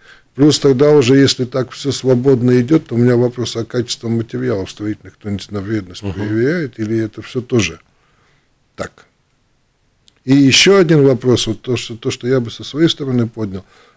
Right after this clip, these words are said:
Speaker 1: а где есть полный, где вообще в публичном пространстве или в просто-, в пространстве для специалистов есть полный проект здания?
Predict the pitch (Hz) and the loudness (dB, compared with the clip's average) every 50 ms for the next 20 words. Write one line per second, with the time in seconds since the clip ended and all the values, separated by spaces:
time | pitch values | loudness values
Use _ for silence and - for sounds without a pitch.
0 | _ - 101 104 107 120 127 160 175 170 147 131 131 - - - 139 135 131 120 | _ -4 -4 -2 -2 -2 0 2 4 4 4 2 0 -2 -2 0 2 4 4 2
1 | 107 98 98 110 135 165 151 127 117 - - - - - - - 113 113 123 120 | 2 0 0 2 4 4 4 4 2 0 -2 -4 -4 -6 -6 -14 -8 -6 -4 -4
2 | - - 113 104 - 104 104 - - - 165 185 180 - - - 120 113 104 104 | -4 -4 -6 -6 -6 -6 -8 -8 -6 -4 -2 0 0 -2 -2 -2 0 0 0 0
3 | 101 - _ - 107 104 - - 123 113 110 101 - - 113 - - 131 127 117 | -6 -10 _ -10 -10 -8 -6 -4 -2 -2 -2 -4 -6 -6 -6 -4 -2 -2 -2 -2
4 | - - 113 104 101 98 - _ - 98 - - 123 131 165 180 - - 131 104 | -4 -6 -10 -10 -10 -12 -16 _ -20 -18 -10 -8 -6 -6 -4 -6 -6 -6 -8 -8
5 | 98 110 110 - - _ - 143 151 160 156 147 139 135 - 98 107 113 110 104 | -6 -6 -6 -6 -8 _ 0 2 4 4 4 2 0 -2 -4 -6 -4 -4 -4 -6
6 | 95 95 95 92 95 90 87 82 80 - | -8 -10 -12 -10 -12 -12 -14 -16 -20 -20